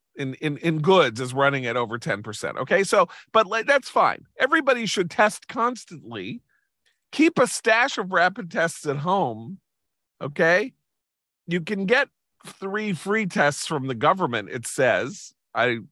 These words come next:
you know, let, good luck getting them. Uh, just remember that you can test negative even if you have symptoms of covid nineteen. Quarantine if you think you may be sick. Test again a day or two after your negative result to be sure.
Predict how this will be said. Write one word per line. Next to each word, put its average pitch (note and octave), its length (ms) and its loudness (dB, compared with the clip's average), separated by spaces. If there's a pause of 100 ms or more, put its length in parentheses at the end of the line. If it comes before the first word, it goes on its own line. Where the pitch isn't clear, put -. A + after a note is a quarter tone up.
you C3 120 -4
know, G#2 100 0
let, A2 300 -6
good A#2+ 160 -4
luck A#2+ 220 -2
getting C3+ 280 -2
them. G2+ 160 -8 (420)
Uh, D3+ 140 4 (140)
just B3+ 320 -2
remember C4 400 2
that F#3+ 120 0
you G3 120 -10
can G3+ 160 -4
test B3 320 0
negative A3+ 420 4 (380)
even F#4 300 6
if E4+ 180 6
you E4+ 140 6
have C4+ 140 2
symptoms C#4+ 540 -6
of A#3+ 120 0
covid B3 340 4
nineteen. A#3+ 760 0
Quarantine C4 1000 4 (100)
if D3+ 180 -12
you D#3 80 -2
think F3 300 0
you D3+ 80 2
may C#3 160 4
be C3 120 -2
sick. C3 360 0
Test - 340 2
again C4 580 -2 (300)
a D#3+ 80 -4
day G3 240 2
or F#3 80 4
two F3 240 0
after E3+ 220 2
your D#3+ 80 0
negative D#3+ 340 -2
result D3+ 320 0
to E3 80 -6
be D3 140 -6
sure. C#3 440 0